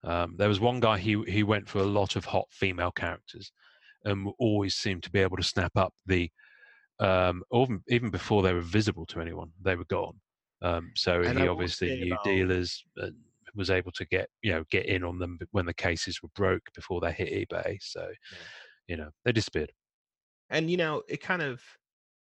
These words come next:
Speaker 2: I don't know, you know, it, it, you know, some collectors,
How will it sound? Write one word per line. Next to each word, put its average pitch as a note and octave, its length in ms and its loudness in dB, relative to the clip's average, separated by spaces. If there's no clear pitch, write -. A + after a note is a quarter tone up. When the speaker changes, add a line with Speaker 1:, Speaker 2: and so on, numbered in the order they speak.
Speaker 2:
I A#2 100 0
don't A2 100 -2
know, F#2+ 200 -10
you A#2 120 -6
know, B2+ 100 0
it, B2 220 2
it, - 360 -8
you D3 160 -4
know, A2+ 280 -2
some F3+ 280 0
collectors, A2+ 840 0